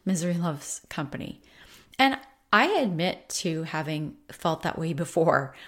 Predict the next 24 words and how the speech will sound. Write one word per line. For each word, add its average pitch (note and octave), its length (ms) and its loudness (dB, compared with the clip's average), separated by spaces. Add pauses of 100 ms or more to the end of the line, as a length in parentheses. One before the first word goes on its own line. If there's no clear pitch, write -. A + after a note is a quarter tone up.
(140)
<laughs> - 180 -2
You G3 260 -2
know, F#3 60 2
it's F3+ 80 -2
sort G#3 140 2
of G#3+ 80 -2
like F3 360 0
mothers F3 440 0
want E3 160 0
everybody D#3+ 340 -2
else D#3 220 -2
to E3 80 -4
have E3+ 300 0
children C#3+ 440 -2
so E3 140 -4
that E3 160 -2
they D#3+ 60 -4
have D#3+ 260 -6
people D3+ 440 -6
around D#3+ 260 -2
them D3 120 -6
who D#3 140 -6
have D3 220 -8
children. G3+ 360 2